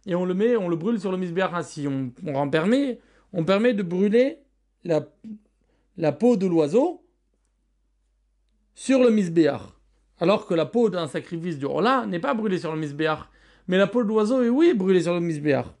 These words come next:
Or, Veisagatar, or, ou si tu penses que ça s'appelle de la peau, la peau de l'oiseau est considérée la peau, et Rimarbe Lekra, comment le verset il permet de brûler sur le Misbéach, pourtant la peau du sacrifice de,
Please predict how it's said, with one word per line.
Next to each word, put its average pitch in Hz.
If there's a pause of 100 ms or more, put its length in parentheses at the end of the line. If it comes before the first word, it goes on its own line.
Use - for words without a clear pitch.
(2000)
Or, 208
Veisagatar, 160
or, 240
ou 160 (360)
si 226
tu 185
penses 220 (280)
que 180
ça 185
s'appelle 180
de 156
la 156
peau, 240
la 147
peau 196
de 170
l'oiseau 170
est 160
considérée 165
la 139
peau, 262 (560)
et 135
Rimarbe 170 (320)
Lekra, 196
comment 190
le 190
verset 196
il 180
permet 196
de 190
brûler 185
sur 196
le 196
Misbéach, 220
pourtant 185
la 175
peau 202
du 160
sacrifice 165
de, 139